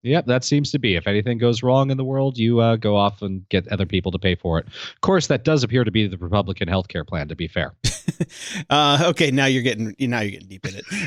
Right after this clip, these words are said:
Speaker 2: Um, <laughs> so he's looking for a hundred and twelve point two thousand dollars.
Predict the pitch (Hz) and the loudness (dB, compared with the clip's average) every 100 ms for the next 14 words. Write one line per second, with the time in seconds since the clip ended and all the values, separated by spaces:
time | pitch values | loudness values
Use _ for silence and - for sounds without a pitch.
0 | - 147 151 147 139 - - - 165 220 | -2 0 2 2 -2 -6 -10 -4 0 2
1 | 214 202 269 285 240 185 151 247 247 226 | 2 2 0 0 2 2 2 2 0 0
2 | - 208 220 - 175 190 143 - 220 - | 2 2 2 0 -2 -2 -2 -2 -2 -2
3 | - 170 180 165 165 139 110 85 82 - | 0 2 2 0 2 2 2 -2 -6 -4